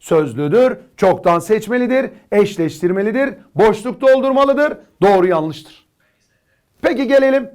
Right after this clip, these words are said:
diğer tarafa. Zihinsel yapının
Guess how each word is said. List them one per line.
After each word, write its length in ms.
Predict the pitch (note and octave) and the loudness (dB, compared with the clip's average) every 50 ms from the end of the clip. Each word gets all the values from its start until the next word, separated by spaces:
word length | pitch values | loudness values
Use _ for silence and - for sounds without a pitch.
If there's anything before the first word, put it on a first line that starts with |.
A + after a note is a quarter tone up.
| _ - D#3 | _ -4 0
diğer 280 | G3 G#3+ F#3+ F#3 D3+ | 2 2 2 2 0
tarafa. 340 | - D#3 C3+ C3 B2+ - A#2 - _ _ _ _ _ _ _ _ _ _ _ _ _ _ _ _ _ - | -4 -6 -6 -6 -8 -10 -18 -18 _ _ _ _ _ _ _ _ _ _ _ _ _ _ _ _ _ -12
Zihinsel 640 | D3+ F3+ C#4+ D4+ D4+ D4+ C#4+ G#3+ - D#4+ E4+ D#4+ D4 | -6 -4 -2 -2 0 -2 -2 0 2 2 2 2 2
yapının 460 | C#4+ C#4 - - C4+ C4+ C#4 A3 | 2 0 2 0 0 0 -2 -4